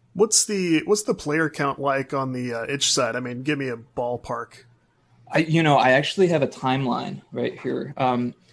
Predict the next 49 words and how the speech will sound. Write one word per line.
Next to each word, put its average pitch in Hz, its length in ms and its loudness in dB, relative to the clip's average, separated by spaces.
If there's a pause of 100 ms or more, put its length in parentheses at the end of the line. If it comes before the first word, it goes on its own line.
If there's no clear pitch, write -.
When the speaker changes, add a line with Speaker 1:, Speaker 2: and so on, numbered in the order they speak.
(160)
Speaker 2:
so 190 220 6
it's, 180 220 2
it's 160 180 4
kind 233 280 4
of 147 120 0
funny, 120 580 0
right? 120 320 2
<laughs> - 20 2
I'm 156 180 4
gonna 165 180 4
keep 151 240 0
saying 123 360 2
that 113 180 0
'cause 147 100 4
the 156 100 6
whole, 175 180 6
the 151 180 4
whole 170 220 6
story 120 420 2
is, 117 220 -2
is 120 180 -2
a 120 60 0
little 113 240 2
funny 113 320 -4
to 117 80 -2
me. 120 220 0
But, 120 340 0
Speaker 1:
Nothing's 190 280 4
Speaker 2:
um, 170 60 6
Speaker 1:
ever 156 120 2
normal 143 440 0
in 127 80 -4
game 135 240 -2
development, 127 480 -6
so. 143 340 -4
Speaker 2:
Yeah, 113 400 2
it's, - 240 -4
it's 220 200 0
weird. 208 440 0
It's 131 140 -2
a 185 60 6
little 190 280 4
weird. 131 340 4
But 147 200 4
there 160 100 6
was, 165 300 4
Speaker 1:
<laughs> - 20 -14
Speaker 2:
there 151 120 6
was, 160 180 4